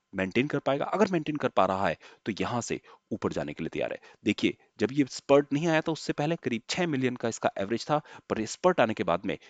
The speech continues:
इसका मिलियन करीब चौबीस, अ, इसका एवरेज जो है चौबीस मिलियन का हो गया है। तो यहाँ पर something big is happening, बड़े लोग इसको खरीदने की कोशिश कर रहे हैं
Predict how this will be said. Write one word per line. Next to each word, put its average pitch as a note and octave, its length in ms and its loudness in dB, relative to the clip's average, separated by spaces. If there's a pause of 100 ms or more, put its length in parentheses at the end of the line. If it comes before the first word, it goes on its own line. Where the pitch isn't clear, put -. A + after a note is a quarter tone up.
(160)
इसका - 240 2
मिलियन F2 280 -4
करीब E2+ 260 -6 (120)
चौबीस, G2+ 500 -4 (140)
अ, D#2 60 -2
इसका D2+ 280 -2
एवरेज G#2+ 200 2
जो G2+ 80 -6
है G#2 140 -4
चौबीस F2+ 320 -2
मिलियन F2+ 220 -2
का - 120 -6
हो E2 80 -4
गया D#2+ 140 -4
है। - 60 -10 (280)
तो C3 60 -4 (100)
यहाँ - 240 0
पर B2 80 -2
something D#3 360 -2
big F3 140 2
is F3 100 -2
happening, F3 340 -2 (300)
बड़े C#3 260 4
लोग B2+ 300 2 (100)
इसको - 220 -6
खरीदने F2 360 -6
की - 120 -10
कोशिश - 320 -2
कर C3 160 0
रहे C#3 260 -6
हैं C#3+ 220 -6